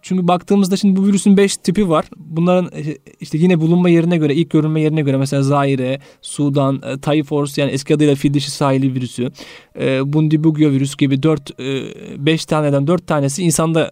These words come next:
e, hastalık yapıyor. Beşincisi ise insanda hastalık yapmıyor. Bunlar, e, ilk olarak işte bin dokuz yüz yetmiş altıda, e, saptandıktan sonra ara ara, e, salgınlar yapıyor ve hala yani az önce söylediğim gibi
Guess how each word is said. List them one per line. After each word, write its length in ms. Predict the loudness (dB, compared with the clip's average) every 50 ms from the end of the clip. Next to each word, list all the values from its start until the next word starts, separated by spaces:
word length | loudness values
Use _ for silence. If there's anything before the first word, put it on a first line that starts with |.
| _ -8 -4
e, 120 | -2 -2
hastalık 480 | 0 0 -2 -4 -4 -2 -4 -4 -2 -2
yapıyor. 300 | -2 0 0 0 2 2
Beşincisi 420 | 2 0 2 0 -2 0 -2 -2
ise 180 | -2 -2 -2 -2
insanda 520 | -2 -2 -2 -2 -2 0 0 0 0 -2 -4 -8 -20 -20 -20 _
hastalık 440 | -6 -4 -4 -2 0 2 2 2 2
yapmıyor. 380 | 0 -2 -2 -4 -8 -8 -8 -10 -12 -18 -20 -20 -20 _ _ _ -2
Bunlar, 260 | 0 2 2 2 0 -2 -2
e, 280 | 0 0 2 0 0 0
ilk 200 | 0 0 0 2
olarak 180 | 2 0 0
işte 180 | 0 0 2 4
bin 100 | 4 4
dokuz 200 | 4 4 4 2
yüz 20 |
yetmiş 260 | 2 0 -2 -4 -2
altıda, 540 | 0 0 0 0 -2 -2 0 0 0 0 -2 -4 -4
e, 680 | -4 -4 -4 -6 -8 -10 -14 -20 -20 -20 -20 -20 -12
saptandıktan 540 | -6 -4 -4 -2 -2 -2 -2 -2 -2 -2 -2
sonra 200 | -2 -2 -2 0 0
ara 160 | 0 2 2
ara, 440 | 2 0 0 -2 -2 -6 -10 -14 -14 -12
e, 40 | -6
salgınlar 460 | -2 0 0 0 0 0 0 0 -2
yapıyor 440 | -2 -4 -4 -4 -2 -2 -2 -2 -4 -6 -14 -20 -20 -20 _ _
ve 400 | -14 -10 -2 2 2 2 2 2 -4 _ _ _
hala 500 | -8 -2 0 2 2 4 2 2 0 0 0
yani 480 | -2 -2 0 0 -2 -2 -4 -6 -8 -6
az 140 | -4 -2 0
önce 160 | 2 0 0
söylediğim 340 | 0 0 0 0 2 2 2
gibi 340 | 2 0 2 0 0 -2 -4